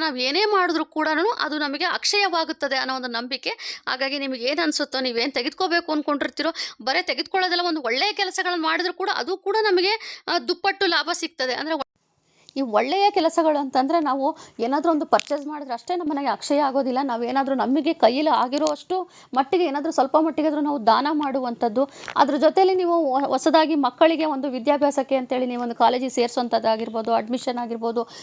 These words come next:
ಅಥವಾ ಒಂದು ಮಕ್ಕಳಿಗೆ ಅಂತ ಹೇಳಿ ನೀವೇನಾದ್ರು ಪುಸ್ತಕವನ್ನು ತೆಗೆದುಕೋಬೇಕಂತ ಅನ್ಕೊಂಡಿದ್ರೆ, ಅಥವಾ ಒಂದು ಜಾಬ್ ಸರ್ಚ್ ಮಾಡ್ತಾ ಇದ್ರೆ, ಈಗ ಇಂಥ ಒಳ್ಳೆ ಕೆಲಸಗಳನ್ನು ಸಹ ನೀವು ಮಾಡೋದ್ರಿಂದ, ಹಾಗೇನೆ ಬಹುಮುಖ್ಯವಾಗಿ ನಾವು ದಾನ ಅಂತ ಬಂದಾಗ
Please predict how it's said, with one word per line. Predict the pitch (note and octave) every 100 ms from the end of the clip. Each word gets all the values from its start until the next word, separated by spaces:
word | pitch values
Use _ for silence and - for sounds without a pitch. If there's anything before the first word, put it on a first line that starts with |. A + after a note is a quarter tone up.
| -
ಅಥವಾ | B3 - D4 D4 - -
ಒಂದು | A#3+ B3+ B3 A#3+
ಮಕ್ಕಳಿಗೆ | A3+ A#3+ - D4 D4+
ಅಂತ | C#4+ C#4 C#4
ಹೇಳಿ | C4 C#4
ನೀವೇನಾದ್ರು | C4 B3 B3+ -
ಪುಸ್ತಕವನ್ನು | C4 - F4 E4 D4+ D#4
ತೆಗೆದುಕೋಬೇಕಂತ | D4 C4 - C4+ B3+ B3 A#3+ A#3+
ಅನ್ಕೊಂಡಿದ್ರೆ, | A#3 A#3 A3+ G#3+ A#3 B3+ - - -
ಅಥವಾ | B3+ C#4
ಒಂದು | C4+ A#3+
ಜಾಬ್ | A#3 C#4+
ಸರ್ಚ್ | - D#4+ -
ಮಾಡ್ತಾ | D4 B3 C4
ಇದ್ರೆ, | C#4+
ಈಗ | D4+ G4+ G#4+
ಇಂಥ | E4+ D#4 F#4+
ಒಳ್ಳೆ | F4+ D#4 F4
ಕೆಲಸಗಳನ್ನು | F4 E4 D#4 D4+ C#4+
ಸಹ | D4 C#4 E4
ನೀವು | D#4+ B3
ಮಾಡೋದ್ರಿಂದ, | A#3 C4 D4+ D4 A#3 B3+ - - -
ಹಾಗೇನೆ | E3 B3 F4+ F4+ C#4 F4+ - -
ಬಹುಮುಖ್ಯವಾಗಿ | A#3 D4 F#4 F#4 G#4 F#4+ F4 E4+
ನಾವು | E4 D#4 G3+
ದಾನ | A3 D4
ಅಂತ | E4 D#4+ D4+
ಬಂದಾಗ | C4+ C4 A#3+